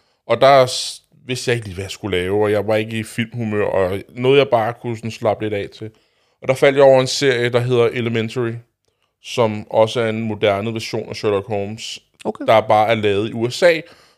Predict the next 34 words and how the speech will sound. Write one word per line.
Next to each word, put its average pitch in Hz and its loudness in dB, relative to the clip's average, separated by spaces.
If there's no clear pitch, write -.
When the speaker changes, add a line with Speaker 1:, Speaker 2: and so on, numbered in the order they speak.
Speaker 1:
og 120 0
det 131 -4
foregår 127 4
i 117 -2
New 113 -2
York. 92 -4
Speaker 2:
Mm. 143 -10
Speaker 1:
Sherlock 127 0
Holmes 131 -2
er 127 -8
stadig, 113 2
øh, 104 0
brite. 123 -2
Øh, 104 2
Watson, 120 0
altså 101 -2
ikke 113 -2
John 131 4
Watson, 113 2
men 98 -4
Joan 127 2
Watson, 107 0
og 107 -4
bliver 110 -10
spillet 120 -4
af 117 -2
Lucy 107 -8
Liu, 104 -8
og 110 6
er, 101 6
øhm, 98 -4
øh, 92 -4
sådan 107 0
en... 104 -8